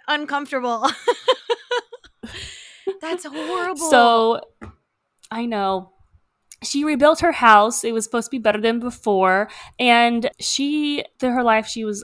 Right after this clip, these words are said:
Speaker 2: always helping or, or, uh, he-, uh, hurt soldiers or healing them.
Speaker 1: Mm.
Speaker 2: And she got the nickname from them of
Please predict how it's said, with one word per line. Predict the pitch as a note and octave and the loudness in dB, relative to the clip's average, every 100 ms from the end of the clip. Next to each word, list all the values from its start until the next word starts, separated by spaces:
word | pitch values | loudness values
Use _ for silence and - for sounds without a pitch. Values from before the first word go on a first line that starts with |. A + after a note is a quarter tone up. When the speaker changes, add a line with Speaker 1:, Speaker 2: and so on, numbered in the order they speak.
| - | -2
Speaker 2:
always | G#3+ A3 G#3+ | 0 0 -2
helping | - A3 G#3+ A3+ A3 - - | 0 0 2 -2 -4 -6 -10
or, | G#3 - _ | -12 -12 _
or, | - G3 G3 - | -8 -6 -8 -10
uh, | F#3+ | -14
he-, | F#3+ - - | -12 -14 -6
uh, | F#3 F3+ A3 _ _ | -4 -4 -10 _ _
hurt | A#3+ A3+ | -2 -2
soldiers | - G3 F3+ - F#3 F#3+ | -2 -6 -6 -8 -12 -12
or | |
healing | G3 B3 A#3+ A#3 | -8 -2 -2 -2
them. | A3 G#3+ G#3+ G#3+ _ | -2 -2 -2 -8 _
Speaker 1:
Mm. | A3+ A3 G#3 F#3+ | -16 -16 -14 -6
Speaker 2:
And | A3+ | -4
she | G#3 - B3 | -4 -4 -2
got | A3+ G#3+ - | 4 4 4
the | G#3 | -2
nickname | G3+ G3+ - G3+ G3 | -4 -4 -4 -6 -6
from | G3 G#3 F#3+ F#3 | -6 -6 -4 -4
them | F3+ F3 E3+ - | -6 -6 -8 -6
of | F3+ F3 | -4 -4